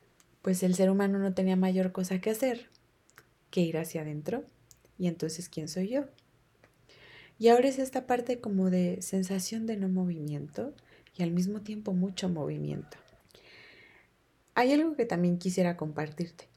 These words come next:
El estancamiento es una ilusión. Todo siempre está cambiando. Jamás has estado estancado o estancada. Y después de escuchar esto, definitivamente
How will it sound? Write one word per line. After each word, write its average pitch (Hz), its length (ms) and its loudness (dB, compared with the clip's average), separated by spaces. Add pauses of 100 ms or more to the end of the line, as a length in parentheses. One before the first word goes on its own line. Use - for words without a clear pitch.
(140)
El 175 160 4
estancamiento 196 640 0
es 254 140 -4
una 208 160 -2
ilusión. 175 440 -4 (960)
Todo 262 240 6
siempre 247 400 -4
está 208 240 -2
cambiando. 180 600 -2 (180)
Jamás 190 800 0
has 180 180 -2
estado 180 300 0
estancado 160 580 -4
o 156 40 -4
estancada. - 520 -10 (1300)
Y 220 760 6 (1400)
después 214 400 8
de 277 80 4
escuchar 202 480 0
esto, 196 500 2
definitivamente 185 960 0